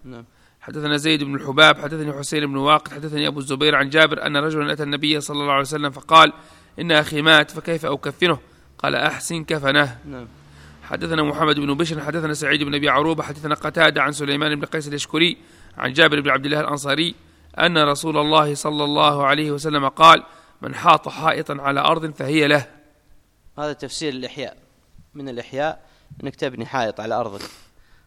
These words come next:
Speaker 1: أو تضع فيها شيء. نعم.
Speaker 2: أه، حائط معناه من نخل أو شيء؟
Speaker 1: لا، لا، حائط.
Speaker 2: حائط، حائط،
Speaker 1: مم.
Speaker 2: جدار.
Speaker 1: إذا حاط حائطا فهي له. هذا نوع إحياء،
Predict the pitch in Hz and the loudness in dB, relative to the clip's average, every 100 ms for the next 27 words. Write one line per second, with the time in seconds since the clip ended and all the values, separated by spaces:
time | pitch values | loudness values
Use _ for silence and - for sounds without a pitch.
0 | _ - 147 143 127 110 117 107 101 - | _ -12 -8 -4 -4 -4 -8 -12 -14 -16
1 | 92 - _ _ _ _ _ _ _ - | -20 -20 _ _ _ _ _ _ _ -20
2 | - 131 120 117 _ _ _ _ _ _ | -16 -12 -12 -14 _ _ _ _ _ _
3 | _ _ _ _ _ - - _ _ _ | _ _ _ _ _ -20 -20 _ _ _
4 | _ _ _ _ 50 50 50 50 - _ | _ _ _ _ -20 -20 -20 -20 -20 _
5 | _ _ _ - _ - - - 143 156 | _ _ _ -20 _ -20 -20 -20 -20 -20
6 | 143 139 147 156 185 170 143 185 214 165 | -20 -20 -20 -20 -20 -20 -20 -20 -20 -16
7 | 165 160 151 156 139 - - _ - 170 | -12 -12 -12 -12 -14 -16 -20 _ -20 -20
8 | - 202 143 131 175 165 _ _ _ _ | -20 -20 -18 -16 -16 -18 _ _ _ _
9 | _ _ - _ 131 123 - 135 - - | _ _ -20 _ -14 -14 -8 -8 -8 -12
10 | 131 127 - - _ _ 131 127 117 104 | -10 -10 -14 -18 _ _ -16 -12 -12 -14
11 | - _ - - - _ _ - - 180 | -20 _ -20 -20 -20 _ _ -20 -8 -4
12 | 180 156 147 - 139 | -2 -2 -4 -6 -8